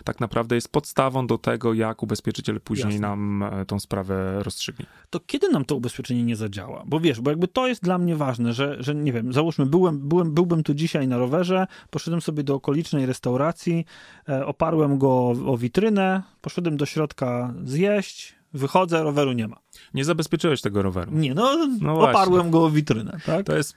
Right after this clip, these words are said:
Speaker 1: mm, pierwszy z punktów, który, e, z-, znajduje się w, w, w każdych warunkach ubezpieczenia.
Speaker 2: Mhm.
Speaker 1: E, i t-, tutaj nie ma wyjątków, że rower, który został, e,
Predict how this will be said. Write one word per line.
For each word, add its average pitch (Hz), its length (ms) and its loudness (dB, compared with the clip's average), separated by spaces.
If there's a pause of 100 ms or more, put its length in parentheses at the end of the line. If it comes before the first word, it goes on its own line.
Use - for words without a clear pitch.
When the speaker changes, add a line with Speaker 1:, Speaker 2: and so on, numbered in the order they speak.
(140)
Speaker 1:
mm, 123 260 -2
pierwszy 123 640 0
z - 80 -10
punktów, 123 460 -2
który, 107 600 0
e, 104 280 -6
z-, 117 180 -6
znajduje 110 420 0
się 107 300 -2
w, 110 80 -8 (320)
w, 110 220 -10
w - 120 -20
każdych 107 360 -4
warunkach 98 420 -4
ubezpieczenia. 104 600 -6
Speaker 2:
Mhm. 135 400 -4 (120)
Speaker 1:
E, 98 240 -8
i 107 80 -8
t-, - 80 -20 (360)
tutaj 107 300 -4
nie 113 120 -2
ma 101 420 -4
wyjątków, 104 720 -4 (420)
że 113 200 -4
rower, 143 260 0
który 110 520 2 (260)
został, 104 800 -2
e, 95 420 -4